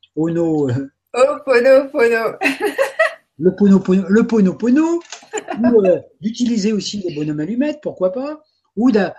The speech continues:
Speaker 1: ou de faire un travail déjà aussi de purification, de demander, euh, la flamme violette, par exemple, hein. Avec la flamme violette,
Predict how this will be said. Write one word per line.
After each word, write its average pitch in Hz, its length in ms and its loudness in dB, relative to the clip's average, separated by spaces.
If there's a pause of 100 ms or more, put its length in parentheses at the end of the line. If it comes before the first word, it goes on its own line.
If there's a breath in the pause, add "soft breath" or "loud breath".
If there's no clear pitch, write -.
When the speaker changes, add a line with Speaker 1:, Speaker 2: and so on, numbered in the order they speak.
(120)
Speaker 1:
ou 190 100 -2
de 214 120 2
faire 220 200 -2
un 196 60 -2
travail 208 380 -2
déjà 196 520 -4
aussi 175 280 -6
de 190 100 -2
purification, 160 840 -8
de 175 140 -4
demander, 165 640 -4 (440)
euh, 127 340 -12 (360)
la 165 100 -2
flamme 196 180 2
violette, 180 340 2
par 117 120 -10
exemple, 120 320 -6
hein. 185 100 -18 (160)
Avec 143 160 -10
la 170 80 -2
flamme 170 200 -2
violette, 180 440 -4